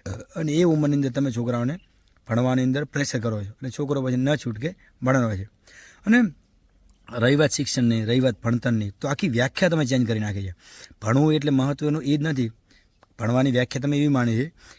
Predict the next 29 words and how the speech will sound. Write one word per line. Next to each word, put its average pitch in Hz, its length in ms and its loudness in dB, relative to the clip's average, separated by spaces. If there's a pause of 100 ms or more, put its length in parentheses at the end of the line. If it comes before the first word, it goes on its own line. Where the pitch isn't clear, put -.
કે 123 80 -10
ભણવું 113 300 0
એટલે, 131 380 -2
ભણવું 120 360 0
એટલે 117 180 -2
છોકરો 117 420 -4
સ્કૂલની 120 280 -6
અંદર 117 140 0
જાય 127 240 4
છે 101 100 -4 (480)
અને 120 80 -6
ત્યાં 120 220 -2
આગળ 113 140 -4
છોકરો 117 260 -2
ભણે 120 280 2
છે. 95 160 -10 (260)
ભાઈ, 139 100 -6
ભણવું 127 420 -2
એટલે 131 220 -2 (380)
વ્યક્તિ 139 480 -2
સાઠ 123 400 -4
વર્ષની 139 280 -2
ઉંમર 156 160 -2
પણ 156 180 0
ભ-, 127 120 0
ઉંમરે 143 360 -2
પણ 165 140 0
ભણી 135 200 4
શકે. 104 300 -6